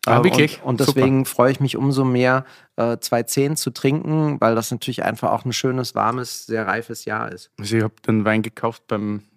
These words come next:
Speaker 1: beim Wutke. Finde ich,
Speaker 2: Ah.
Speaker 1: er ist einer der lustigsten Burgunderhändler in Deutschland.
Speaker 2: Ja.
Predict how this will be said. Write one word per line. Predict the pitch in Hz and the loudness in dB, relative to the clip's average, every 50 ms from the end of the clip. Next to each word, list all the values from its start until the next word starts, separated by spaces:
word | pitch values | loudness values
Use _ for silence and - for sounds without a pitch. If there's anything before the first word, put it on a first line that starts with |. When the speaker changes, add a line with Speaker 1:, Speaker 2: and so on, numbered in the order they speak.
| _ _ _ | _ _ _
Speaker 1:
beim | - 101 104 98 | -2 -2 0 0
Wutke. | 123 135 - - - - 151 156 165 - _ _ _ _ _ _ _ - | -2 -4 -4 -2 0 2 2 2 2 -2 _ _ _ _ _ _ _ -14
Finde | - - 110 117 196 | -10 -6 -4 -2 -2
ich, | - - | 0 2
Speaker 2:
Ah. | 107 | 2
Speaker 1:
er | 107 | 2
ist | 107 - 92 | 2 2 0
einer | 95 101 107 104 | 0 0 0 0
der | 95 107 104 104 101 95 - _ - | 0 2 2 2 0 0 -4 _ -4
lustigsten | 113 117 113 - - 120 - - - 127 113 | -4 -4 -4 -4 -6 -6 -6 -6 -4 -6 -4
Burgunderhändler | - 117 101 - 117 107 117 123 127 123 123 120 127 120 135 127 | -2 -4 -4 -2 -4 -4 -2 -2 -4 -4 -4 -4 -4 -2 -2 -2
in | 131 131 120 | -2 -2 -2
Deutschland. | - 123 117 113 - - 131 135 143 - _ - | -2 -4 -4 -4 -4 -4 -4 -4 -6 -8 _ -4
Speaker 2:
Ja. | 123 120 113 - | -2 -2 -2 -4